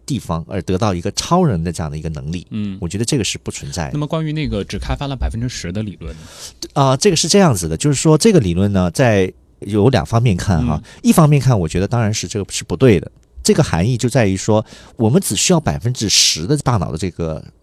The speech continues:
Speaker 1: 功能，或者是大，百分之十的大脑的这个神经元，我们就可以处理好任何的一个事情。
Speaker 2: 嗯。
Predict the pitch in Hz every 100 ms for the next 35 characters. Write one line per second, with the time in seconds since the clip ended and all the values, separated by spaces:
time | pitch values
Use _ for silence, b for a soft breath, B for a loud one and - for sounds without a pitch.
0 | _ - 127 131 71 - 117 90 - 170
1 | 110 - 101 156 151 - 90 180 151 98
2 | 62 62 80 95 82 80 - _ - -
3 | 98 110 80 82 87 104 101 - 113 101
4 | _ _ _ - 101 131 - 107 147 -
5 | 82 82 - 120 - - -